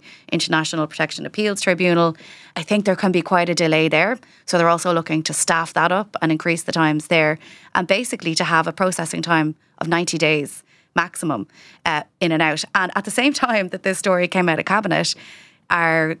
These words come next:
colleague, crime correspondent Conor Gallagher, had a story that the government is gonna begin chartering their own jets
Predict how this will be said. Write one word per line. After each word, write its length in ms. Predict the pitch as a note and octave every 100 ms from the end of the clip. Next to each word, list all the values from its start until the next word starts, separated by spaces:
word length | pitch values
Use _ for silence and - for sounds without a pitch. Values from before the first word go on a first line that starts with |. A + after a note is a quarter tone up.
| _
colleague, 420 | - G3 G3 E3 E3
crime 180 | G#3+
correspondent 480 | A3 E3+ D#3+ D#3+ D3+
Conor 180 | F3+ D#3+
Gallagher, 380 | G3 G#3 F#3 D#3+
had 180 | E3 D#3+
a 20 |
story 340 | - E3+ E3
that 140 | D#3+ D#3+
the 40 |
government 320 | F3+ E3+ E3
is 40 | -
gonna 160 | F3
begin 440 | D#3+ E3+ F3 D#3+ E3 - - _
chartering 440 | - F#3 F3 F3+ E3
their 140 | E3
own 220 | E3 D#3
jets 500 | D3+ E3+ D#3 - -